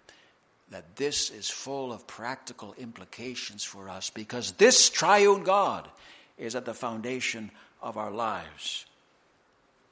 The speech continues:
The Heidelberg Catechism does not try to explain this doctrine, but the Heidelberg Catechism tells us the tremendous riches that we have in the triune God.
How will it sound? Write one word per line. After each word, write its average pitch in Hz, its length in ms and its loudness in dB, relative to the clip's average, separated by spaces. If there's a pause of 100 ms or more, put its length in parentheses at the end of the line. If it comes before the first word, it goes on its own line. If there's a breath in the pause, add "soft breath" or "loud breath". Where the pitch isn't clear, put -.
(1040 loud breath)
The 123 80 -6
Heidelberg 240 420 6
Catechism 208 640 2
does 196 180 2
not 208 240 2
try 208 300 4
to 190 220 0
explain 196 960 0
this 165 220 0
doctrine, 143 580 -4
but 170 160 -2
the 170 80 2
Heidelberg 226 580 0
Catechism 165 760 -2 (500 loud breath)
tells 240 520 2
us 135 480 0 (580 loud breath)
the 151 140 -10
tremendous 208 1040 -2
riches 156 800 0
that 160 240 -4
we 156 140 -4
have 156 640 -2
in 147 100 -4
the 143 60 -2
triune 160 600 -4
God. 214 420 -2